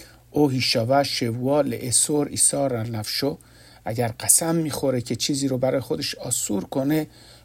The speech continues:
لو یخل دوارو، حرف خودش رو خوار نکنه، که خول هیوسه میپی ویاسه، هر چیزی که گفته انجام بده.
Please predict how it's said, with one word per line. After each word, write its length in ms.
لو 160
یخل 400
دوارو، 580
حرف 360
خودش 320
رو 160
خوار 400
نکنه، 580
که 120
خول 300
هیوسه 500
میپی 380
ویاسه، 540
هر 240
چیزی 340
که 180
گفته 640
انجام 540
بده. 200